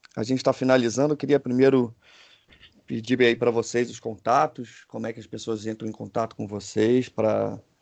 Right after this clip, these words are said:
pra tirar dúvidas, é, se, quem que se, se interessar mais aí sobre, sobre esse assunto. E também eu sempre peço uma dica pros meus convidados de alguém que,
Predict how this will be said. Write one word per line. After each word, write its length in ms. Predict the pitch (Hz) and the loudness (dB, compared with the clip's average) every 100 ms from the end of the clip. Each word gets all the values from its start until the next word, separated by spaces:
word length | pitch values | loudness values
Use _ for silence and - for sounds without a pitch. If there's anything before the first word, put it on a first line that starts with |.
| _ _ | _ _
pra 160 | - - | 2 4
tirar 280 | - 165 | 6 4
dúvidas, 960 | 113 120 135 185 180 123 117 117 110 104 | 4 2 2 4 2 0 -2 -2 -2 -2
é, 440 | 113 110 110 110 107 | 0 2 0 -2 -6
se, 240 | - - - | -16 -14 -8
quem 160 | 113 | -8
que 160 | 113 - _ | -8 -14 _
se, 260 | - 117 104 | -16 -14 -12
se 180 | - 117 | -10 -8
interessar 480 | 113 117 110 - 113 | 0 2 4 2 2
mais 300 | 110 113 110 | 2 0 0
aí 120 | 107 | -6
sobre, 520 | - 110 113 110 113 | -4 -4 -4 -6 -8
sobre 320 | - 117 110 | -6 -4 -2
esse 180 | 107 - | -4 -6
assunto. 640 | 107 - 113 117 135 139 - _ _ _ _ - | -10 -8 -6 -4 -4 -8 -16 _ _ _ _ 2
E 960 | 123 123 127 127 123 123 123 123 120 123 - | 4 6 8 8 8 8 6 6 4 2 0
também 460 | 131 127 131 139 | 2 6 6 6
eu 60 | 135 | 2
sempre 280 | 139 131 135 | 0 -4 -2
peço 340 | 127 131 - | 2 2 0
uma 160 | 131 113 | -2 -2
dica 500 | 113 131 131 120 110 _ _ _ _ _ | -2 -6 -4 -6 -6 _ _ _ _ _
pros 160 | - 110 | -8 0
meus 160 | 110 - | 0 0
convidados 580 | 117 110 113 120 117 | -2 4 6 6 4
de 80 | 117 | 2
alguém 400 | 123 110 123 135 | 2 2 -2 -2
que, 420 | 127 120 117 110 | -4 -6 -4 -6